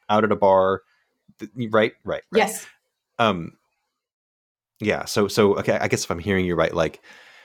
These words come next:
Speaker 1: finding, like, navigating my way, if I'm the guy on the date, navigating my way to having that conversation,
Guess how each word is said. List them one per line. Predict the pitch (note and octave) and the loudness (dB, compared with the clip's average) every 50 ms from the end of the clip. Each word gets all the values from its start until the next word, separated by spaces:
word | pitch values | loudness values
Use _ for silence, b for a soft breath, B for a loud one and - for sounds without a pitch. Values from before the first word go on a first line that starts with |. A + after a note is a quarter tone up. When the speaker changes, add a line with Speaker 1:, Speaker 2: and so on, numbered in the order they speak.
| B B B B B B _ _ _ _ _ _ _ _ _ _ _ _ | B B B B B B _ _ _ _ _ _ _ _ _ _ _ _
Speaker 1:
finding, | _ - - - G#2+ G#2 A2 A2 A2 A#2+ | _ -12 -6 -2 -2 0 0 -2 -2 -4
like, | G#2 G#2+ G#2+ A2+ | -6 -8 -8 -6
navigating | G#2+ G#2 A2 A#2 A#2+ A2 A#2+ G#2 A2+ A2 G#2 G#2 G2+ | -4 -2 0 0 0 -2 0 0 0 2 2 0 -2
my | F#2+ F#2 F2+ | -2 -2 -2
way, | F2+ F2 F2+ F2 F2 E2+ E2 D#2+ D#2 D#2+ E2+ - _ _ _ _ _ - | -2 -2 0 0 0 -2 -2 -4 -6 -8 -10 -14 _ _ _ _ _ -14
if | G2 - | -6 -2
I'm | A2+ G#2+ G#2 | -2 0 0
the | G2+ G2 | 0 0
guy | G#2 F#2+ F2+ F2+ | 0 0 0 0
on | F2 E2+ E2+ | -2 -4 -6
the | E2 | -6
date, | D#2 E2+ D#2 D#2 - - - | -4 -4 -6 -6 -6 -8 -8
navigating | F#2 F2 E2+ F2+ E2+ F2+ E2+ E2+ E2 | -8 -6 -6 -4 -4 -4 -4 -4 -6
my | D#2 D#2 | -8 -8
way | D#2 D#2+ E2 D#2 D2+ D2+ D2 | -8 -6 -6 -6 -8 -10 -12
to | - - - D#2+ D2 D2 D2 D2 D2 - _ _ | -12 -12 -12 -12 -12 -12 -14 -14 -18 -20 _ _
having | - - F#2+ F#2 F2 F2+ E2+ E2+ | -10 -6 -4 -4 -2 -2 -4 -4
that | E2 D#2 D#2 D#2+ - - _ _ | -4 -4 -4 -6 -8 -10 _ _
conversation, | - F2+ E2+ D#2+ D#2 D2+ - - D#2+ D#2 - - F2 E2+ F2 F2 F2 F2 F#2 F2+ | -8 -8 -6 -6 -8 -10 -8 -8 -8 -8 -8 -8 -8 -10 -10 -10 -12 -12 -14 -16